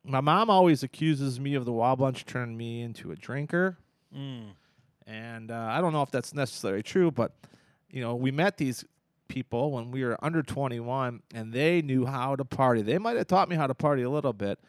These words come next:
Speaker 1: but what they do is they go on a road trip every year, and they would get a hospitality suite loaded up with booze and just party the whole weekend. And they used to get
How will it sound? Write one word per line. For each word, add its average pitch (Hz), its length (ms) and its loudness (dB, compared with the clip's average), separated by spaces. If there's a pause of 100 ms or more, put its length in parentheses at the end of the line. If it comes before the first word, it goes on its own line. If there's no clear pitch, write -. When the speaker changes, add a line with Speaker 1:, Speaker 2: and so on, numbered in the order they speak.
(540)
Speaker 1:
but - 220 -2
what 147 180 -4
they 165 160 2
do 175 180 4
is 139 140 2
they 135 100 2
go 139 140 0
on 156 120 0
a 160 40 0
road 175 220 2
trip 127 200 -2
every 123 240 0
year, 143 380 -2 (200)
and 113 280 -10
they 120 100 -6
would 120 140 -8
get 123 100 -6
a 117 40 -8
hospitality 131 680 -6
suite 143 300 -8
loaded 135 280 -4
up 135 160 -6
with 120 140 -10
booze 139 460 -4
and 104 160 -14 (400)
just - 240 -8
party 175 260 2
the 135 140 0
whole 139 180 2
weekend. 113 460 -4
And 107 120 -10
they 107 60 -10
used 131 240 -6
to 101 60 -14
get - 240 -10